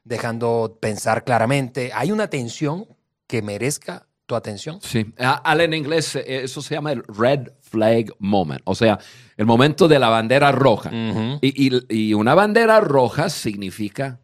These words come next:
Speaker 2: párate.
Speaker 1: Aguas. Yo tengo,
Speaker 2: <laughs>
Speaker 1: me, me hiciste recordar una, hablando de bandera roja, te conté hace, hace un rato que,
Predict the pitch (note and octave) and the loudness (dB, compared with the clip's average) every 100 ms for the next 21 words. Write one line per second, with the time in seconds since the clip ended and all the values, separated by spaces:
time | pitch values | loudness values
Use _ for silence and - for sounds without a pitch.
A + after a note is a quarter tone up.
0 | _ F#2 D#2 - - _ _ _ - F2+ | _ -10 -10 -16 -20 _ _ _ -10 -10
1 | G#2+ - _ B2+ C3+ - C#3+ - G3+ C4 | -10 -16 _ -6 -6 -8 -6 0 4 4
2 | C#4 - - - - G3+ E3+ G3 F#3 E3+ | 4 2 2 2 4 4 4 0 0 -2
3 | F3+ B3 B3 F3 D#3 E3 G3 G3+ F#3+ D3 | -2 -4 -4 -2 -2 -2 0 -2 -4 -6
4 | - - _ A#2+ C#3 F#3 D#3 C3+ D3+ E3 | -12 -20 _ -4 -2 -2 -2 -4 -6 -4
5 | D3+ - - _ _ - A2+ B2 A#2 C#3 | -6 -8 -16 _ _ -10 -6 -6 -4 -4
6 | D#3+ D#3 B2+ C#3 C3 B2 C#3+ C#3+ C#3 C#3 | -4 -6 -8 -10 -8 -8 -6 -6 -4 -4
7 | C#3+ C3 A#2+ G#2+ G2+ | -6 -8 -6 -6 -8